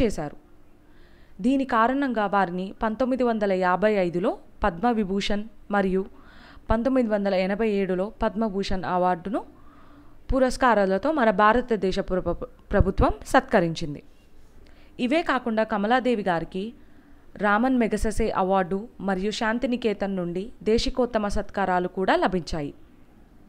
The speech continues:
కమలాదేవి గారు ఎన్నో రచనలు రచించారు. వాటిలో ఇన్నర్ రెసెస్, ఔటర్ స్పేసెస్,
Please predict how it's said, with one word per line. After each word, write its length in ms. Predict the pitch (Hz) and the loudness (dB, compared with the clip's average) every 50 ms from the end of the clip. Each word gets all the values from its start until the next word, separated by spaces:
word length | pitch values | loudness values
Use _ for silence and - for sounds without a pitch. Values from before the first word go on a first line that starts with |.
| - - - - - - - - - - - - - - - - | -20 -20 -20 -20 -20 -20 -20 -20 -20 -20 -20 -20 -20 -12 -6 -2
కమలాదేవి 520 | 240 233 247 277 320 311 311 285 277 233 220 | 0 0 2 2 0 2 2 2 0 0 0
గారు 340 | 208 190 180 185 196 233 - - - | 0 0 0 0 -2 -6 -6 -6 -4
ఎన్నో 260 | 214 220 233 269 269 | -2 0 0 2 2
రచనలు 420 | 247 233 220 - 208 202 208 247 | 2 0 0 -2 -2 0 0 2
రచించారు. 600 | 262 247 233 - 190 185 - - 156 151 151 - - - - - - - - - - | 2 0 0 -2 -4 -6 -6 -6 -6 -6 -8 -10 -14 -18 -20 -20 -20 -20 -20 -12 -4
వాటిలో 500 | 180 190 190 190 202 185 175 175 196 226 - - - - - - - - | -2 0 0 0 -2 -2 -4 -4 -4 -6 -12 -18 -20 -20 -20 -16 -8 -2
ఇన్నర్ 320 | 214 214 226 262 285 254 | 0 2 2 2 2 2
రెసెస్, 440 | 214 214 202 - 214 214 233 - - - - - - 175 | 0 0 0 0 0 0 -2 -4 -8 -12 -10 -2 2 4
ఔటర్ 320 | 185 190 190 - 247 254 | 4 4 4 2 2 4
స్పేసెస్, 520 | - - 254 247 240 - 247 247 247 - | 4 4 4 4 4 2 0 -2 -2 -4